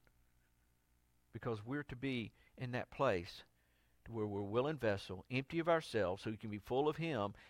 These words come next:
and wherever we go, he's pouring out upon others. Again,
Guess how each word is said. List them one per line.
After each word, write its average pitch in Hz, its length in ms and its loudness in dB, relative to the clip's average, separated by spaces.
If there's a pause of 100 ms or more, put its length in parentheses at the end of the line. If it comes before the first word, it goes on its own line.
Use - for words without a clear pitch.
and 107 120 -4
wherever 113 320 4
we 135 120 0
go, 127 400 8 (240)
he's 123 200 -6
pouring 131 340 -2
out 120 180 8
upon 120 300 2
others. 104 340 -2 (1160)
Again, 120 380 0